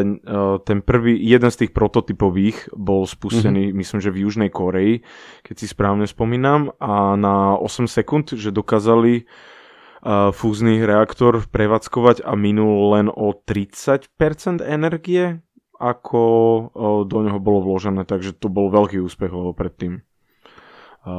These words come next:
Speaker 1: to
Speaker 2: Že sa
Speaker 1: bolo
Speaker 2: to už
Speaker 1: niekoľkonásobne
Speaker 2: blíži k tomu.
Speaker 1: viac. Že s-, sa to už blíži k tomu, že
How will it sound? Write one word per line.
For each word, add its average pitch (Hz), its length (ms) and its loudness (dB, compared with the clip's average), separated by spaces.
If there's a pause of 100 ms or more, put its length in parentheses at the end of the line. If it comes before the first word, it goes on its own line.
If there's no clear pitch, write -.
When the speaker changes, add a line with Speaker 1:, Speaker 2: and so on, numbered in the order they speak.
(140)
Speaker 1:
to - 40 -6
Speaker 2:
Že 101 80 -4
sa 90 140 0
Speaker 1:
bolo 98 80 0
Speaker 2:
to 113 60 6
už 107 80 6
Speaker 1:
niekoľkonásobne 113 400 6
Speaker 2:
blíži 107 160 4
k 117 60 4 (100)
tomu. 104 80 4
Speaker 1:
viac. 98 240 4 (240)
Že 131 180 4
s-, 127 240 -2
sa - 180 4
to 156 120 6
už 139 240 2
blíži 127 320 4
k - 80 -10
tomu, 131 280 6
že 117 200 6